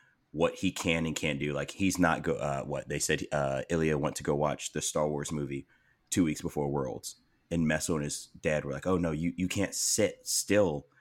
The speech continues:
in an upright position like that for three hours. This close to Worlds, you can't do that." So his dad took care of everything, and now he's an, an Olympic champion.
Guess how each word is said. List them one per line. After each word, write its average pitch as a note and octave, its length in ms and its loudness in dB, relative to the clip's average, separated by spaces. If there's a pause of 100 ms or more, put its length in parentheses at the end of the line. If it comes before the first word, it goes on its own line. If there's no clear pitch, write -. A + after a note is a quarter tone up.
(160)
in F2 100 0
an D#2+ 80 0
upright E2 320 0
position E2+ 340 -2
like D2 160 -4
that D2 180 -2
for - 100 -8
three D2+ 260 -2
hours. F2 440 -2 (140)
This F2 200 -2
close - 240 -2
to D2 60 -8
Worlds, F2 300 0
you C#2 60 -10
can't - 260 -8
do A#2 160 2
that." D2 240 -6 (680)
So D#2+ 300 4
his F#2+ 300 2
dad D#2 440 2 (140)
took - 180 0
care C#2+ 240 -2
of - 140 -10 (120)
everything, D#2+ 560 0 (140)
and F2 120 2
now D#2 160 2
he's D#2 180 -2
an, C#2 120 -6 (100)
an C2 100 -10
Olympic C2+ 360 -8
champion. - 380 -4